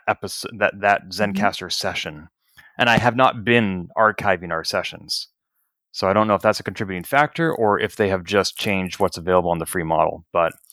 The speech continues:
Speaker 1: so I do have in the upper right corner, it says time remaining zero minutes, but it
Speaker 2: Okay.
Speaker 1: is still recording. And so I think we're fine to continue this.
Speaker 2: Um,
Speaker 1: I don't think it would be a good Zencastr business model for them to cut you off mid-podcast.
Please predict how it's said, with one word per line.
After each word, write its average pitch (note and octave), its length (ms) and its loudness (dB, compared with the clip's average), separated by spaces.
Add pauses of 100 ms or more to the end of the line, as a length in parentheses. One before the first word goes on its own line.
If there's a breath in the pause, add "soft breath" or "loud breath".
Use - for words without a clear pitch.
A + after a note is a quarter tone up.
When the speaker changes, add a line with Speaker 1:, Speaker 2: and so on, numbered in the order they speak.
(180 loud breath)
Speaker 1:
so - 140 -2
I A#2+ 80 6
do D3 160 2
have D3+ 300 4
in C3+ 100 2
the A#2 140 2
upper A#2+ 180 2
right A#2+ 180 2
corner, G#2+ 380 2
it A2+ 120 -4
says G2 180 -6
time G#2 240 0
remaining G2+ 340 -2
zero F2 220 -2
minutes, F#2+ 420 -4 (400)
but A2 140 4
it F#2+ 60 2
Speaker 2:
Okay. A2 80 2
Speaker 1:
is A#2+ 100 -2
still A#2+ 260 2
recording. F#2+ 600 -2 (920 soft breath)
And G2+ 160 -6
so G2 240 4
I G#2 140 4
think A2+ 320 -4
we're A2 120 2
fine G2+ 420 2
to G2 80 -6
continue F2+ 580 -8
this. - 480 -4 (640)
Speaker 2:
Um, D3 560 6 (600)
Speaker 1:
I B2 120 2
don't B2+ 180 4
think B2+ 140 2
it B2+ 40 4
would A#2 80 4
be A2+ 100 4
a A2 40 2
good G#2 160 0
Zencastr G#2 560 0
business F2 300 -6
model F2+ 240 0
for F#2+ 80 -6
them F2+ 160 -2
to F2+ 80 -6
cut - 240 -2
you F#2+ 140 -2
off F2 220 4
mid-podcast. F#2 920 0